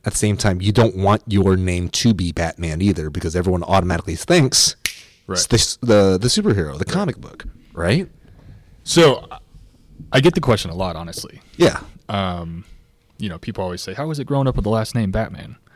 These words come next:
Speaker 2: Honestly, it was fantastic. And I learned at a very early age that I could either buy into it and just roll with it
Speaker 1: Yep.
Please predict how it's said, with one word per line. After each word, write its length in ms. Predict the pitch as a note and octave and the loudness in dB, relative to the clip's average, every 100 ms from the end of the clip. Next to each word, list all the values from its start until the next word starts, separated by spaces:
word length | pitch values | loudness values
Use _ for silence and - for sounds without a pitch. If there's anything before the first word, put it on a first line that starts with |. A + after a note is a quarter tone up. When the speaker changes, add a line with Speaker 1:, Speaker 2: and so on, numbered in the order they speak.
| _ _ _ _ _ _ _ _ _ | _ _ _ _ _ _ _ _ _
Speaker 2:
Honestly, 300 | D3 F3+ - | 0 0 0
it 60 | E2 | -4
was 100 | - | -6
fantastic. 680 | F#2+ D#2+ A2 - - - - _ _ _ _ _ _ _ _ - | -10 -8 -8 -8 -16 -20 -20 _ _ _ _ _ _ _ _ -10
And 260 | G2 F#2 | -8 -8
I 120 | F2+ | -8
learned 220 | G2+ B2+ D3 | -6 -2 -2
at 60 | |
a 40 | F#2 | 0
very 200 | G#2+ G2 | -2 0
early 360 | G2 G2 F2+ | -2 -4 -4
age 320 | G#2 G#2 F#2 - | -6 -4 -6 -8
that 260 | F2+ E2 _ _ _ _ _ _ _ _ _ _ _ _ _ _ - | -10 -10 _ _ _ _ _ _ _ _ _ _ _ _ _ _ -14
I 60 | |
could 100 | G2+ | -12
either 100 | F#2+ | -12
buy 200 | - F#2+ | -12 -8
into 260 | B2+ A2 F#2 | -8 -6 -8
it 180 | G2+ - _ - | -10 -12 _ -18
and 100 | G2 | -16
just 200 | F2+ - | -14 -10
roll 200 | G2 A#2+ | -6 -4
with 140 | F2 | -6
it 160 | F2 - | -10 -14
Speaker 1:
Yep. 260 | D2+ D2 G#2 | -10 -6 -8